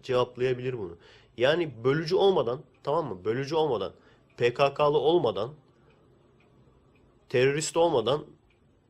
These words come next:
biz karikatür okuyamayacak mıyız ya? Yani öyle bir dergi yok mu? Ben olsam, ben girişimci olsam,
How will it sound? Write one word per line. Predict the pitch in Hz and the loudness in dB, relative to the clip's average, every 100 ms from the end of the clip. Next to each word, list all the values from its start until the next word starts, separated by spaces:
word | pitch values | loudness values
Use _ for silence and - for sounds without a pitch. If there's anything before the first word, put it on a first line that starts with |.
| _ | _
biz | 127 135 139 _ - - | -14 -12 -14 _ -20 -4
karikatür | 131 131 151 170 | -2 0 -2 -2
okuyamayacak | 156 190 202 113 87 - | -2 0 -2 -2 -10 -14
mıyız | 85 92 | -18 -16
ya? | 127 151 _ _ - | -20 -20 _ _ -6
Yani | 110 139 | -2 0
öyle | 156 175 | 2 2
bir | 175 | 2
dergi | 175 175 175 | 2 2 2
yok | 202 - | 0 0
mu? | - - _ _ _ _ _ _ _ _ _ _ _ _ - | -16 -18 _ _ _ _ _ _ _ _ _ _ _ _ 2
Ben | 156 | 4
olsam, | 202 151 160 160 | 6 4 0 -2
ben | 156 160 | -2 -2
girişimci | 147 147 151 165 160 | -6 -6 -6 -8 -2
olsam, | 147 104 120 143 | -2 -2 -4 -8